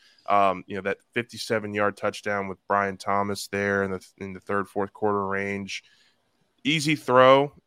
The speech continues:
And you just, that's an example of what they've talked about with this offense really from the start of fall camp is we wanna get the ball to the playmakers and let them make the plays. And they got the ball to Brian Thomas there on a quick screen pass,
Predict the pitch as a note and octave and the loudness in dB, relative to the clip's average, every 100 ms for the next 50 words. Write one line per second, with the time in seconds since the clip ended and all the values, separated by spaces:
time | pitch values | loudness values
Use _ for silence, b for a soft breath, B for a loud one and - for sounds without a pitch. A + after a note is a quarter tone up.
0 | - A2+ A2 G#2 A2 A#2+ - - A2 A#2 | -8 -4 -4 -6 -6 -6 -8 -4 -2 -2
1 | B2 A2 G2 A2+ A#2+ A#2+ G#2+ F#2 G#2 A2+ | -6 -8 -2 -2 -2 -2 -2 0 0 0
2 | - G#2 G#2 - G#2+ G#2+ G2+ G2 G2 F2+ | 0 -10 -10 -2 0 0 -2 -2 -2 -2
3 | G2 G2 - G2 G2+ G2 F#2 F2+ - - | -8 -10 -4 -2 -2 -4 -6 -6 -10 -10
4 | _ _ _ - A#2 A#2+ A2 - G#2 G2+ | _ _ _ -2 2 2 0 -2 -2 -2
5 | F#2+ - G#2 G2+ F#2 - G2 G2 G#2 G#2 | -8 0 2 2 0 -2 -4 -4 -6 -8
6 | G2 F#2 F2+ - G#2 G2 G#2+ A2 G#2+ A2+ | -8 -10 -12 -10 -10 -2 0 0 -4 -8
7 | A2 G2+ G2+ G#2 G#2 - G#2+ F#2+ F#2+ F#2 | -8 -4 0 -2 -4 -8 -8 -6 -10 -10
8 | F#2+ G2 - - _ _ _ G2+ G2+ G2+ | -10 -10 -12 -18 _ _ _ -6 -2 -4
9 | - G#2 G2 F#2+ - - B2 G2 E2+ - | -2 -6 -4 -8 -12 -4 -2 -2 -4 -14
10 | - G2 F#2+ F#2 - F#2+ G2 G#2 G2+ F#2+ | -8 -6 -6 -10 -8 -2 2 2 2 2
11 | G2 G2+ F#2 G2+ G2+ G2 G2 G2 G2+ - | 2 4 2 0 0 -4 -4 -4 -6 -4
12 | G2+ G2+ F2+ - - - - G2+ G#2 G#2+ | -2 -2 -4 -10 -10 -10 -6 -6 -2 2
13 | A2 A#2+ - | 2 2 -4